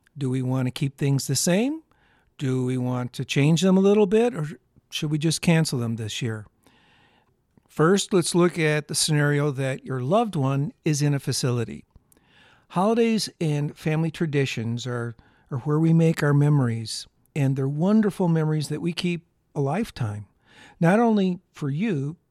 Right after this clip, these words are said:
but for your entire family. And they still can, if you want them to, in the situation allows. You can modify your plans just a bit if you have to, to include your loved one who's in,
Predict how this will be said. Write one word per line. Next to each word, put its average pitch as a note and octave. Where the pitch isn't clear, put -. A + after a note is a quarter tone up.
but D#3
for D3
your C#3+
entire C#3+
family. E3+
And D3+
they D3+
still G3
can, G3+
if -
you E3
want G#3
them B2
to, A#2+
in D#3+
the D#3+
situation D3+
allows. C#3+
You D3
can C#3
modify D3+
your E3+
plans D#3+
just -
a C3+
bit C#3
if -
you C3
have A#2
to, C#3
to E3
include E3+
your C#3
loved D3
one A3
who's D#3+
in, C#3